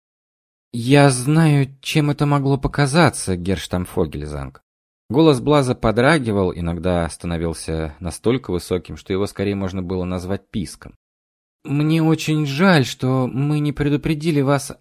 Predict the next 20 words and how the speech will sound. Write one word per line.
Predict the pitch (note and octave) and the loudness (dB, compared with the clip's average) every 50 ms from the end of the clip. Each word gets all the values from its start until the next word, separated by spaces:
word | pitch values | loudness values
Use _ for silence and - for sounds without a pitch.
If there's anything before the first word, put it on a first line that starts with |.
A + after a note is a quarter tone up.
| _ _ _ | _ _ _
о | - B2 | -6 -4
наших | C3+ C#3 C#3 - - - B2+ - - _ _ _ _ | -2 -2 -2 -4 -4 -6 -8 -10 -12 _ _ _ _
традициях». | - C#3 C#3+ C3 C#3+ C#3+ A#2 - - - - - A#1 - - - _ _ _ _ _ _ _ _ _ _ _ _ _ _ _ | -4 -4 -4 -4 -2 -4 -6 -6 -8 -12 -12 -12 -12 -14 -16 -20 _ _ _ _ _ _ _ _ _ _ _ _ _ _ _
«Приносить | C#3 C3+ C#3 C#3 C3+ C3 - C#3+ C#3 B2+ | 2 4 6 4 4 2 2 0 0 2
жертвы?» | B2+ D3+ F#3+ G#3+ G#3+ - - F2 D2 C2+ D2+ D#2 _ _ _ | 2 2 2 2 2 -2 -6 -8 -8 -8 -10 -14 _ _ _
Шпат | - - - A#2 G#2 F2 E2+ | -20 -2 2 2 2 2 0
сделал | F2 F#2+ A2 G2+ G2+ G2 F#2 | -4 -2 0 0 2 0 0
глоток, | F2+ G2 F#2+ G2 - - D3+ D#3+ D#3 - | -2 -2 -4 -2 -2 -2 -2 -2 -2 -4
поставил | - D#2+ - - F2 D#2+ D#2+ D#2 D#2 | -6 -6 -6 -6 -4 -4 -4 -4 -6
стакан | - - F2 - - B2+ A#2+ G#2+ F2+ | -6 -8 -8 -6 -4 -4 -4 -2 -4
и | |
взял | D#2+ D#2 E2 F2+ E2 | -4 -2 -2 -2 -2
с | - - | -2 -4
тарелки | - E2 F2+ F2+ F2 - - - | -6 -4 -4 -4 -6 -6 -8 -8
ломтик | D#2+ D#2+ E2 D#2+ D#2 - E2 - - | -6 -6 -6 -6 -6 -8 -12 -12 -10
тёмного | - E2+ D#2+ D2+ C#2+ D2+ D2 D#2 | -8 -8 -8 -6 -8 -8 -8 -8
мяса. | E2+ E2 C2+ - - - - - _ _ _ _ _ _ _ _ _ _ _ _ _ _ _ _ _ | -8 -8 -10 -12 -14 -20 -20 -20 _ _ _ _ _ _ _ _ _ _ _ _ _ _ _ _ _
«Нет-нет, | F#2 F2 F#2 G#2 - - C#3+ C#3 A#2+ B2+ G#2+ F2+ - - | -6 -2 -2 -2 -2 0 2 2 4 4 4 4 2 -2
что | - - - - - F3+ F#3+ F3 C#3 | -6 -6 -4 0 4 6 6 6 6
вы! | G#2 G#2+ F#2 | 6 4 0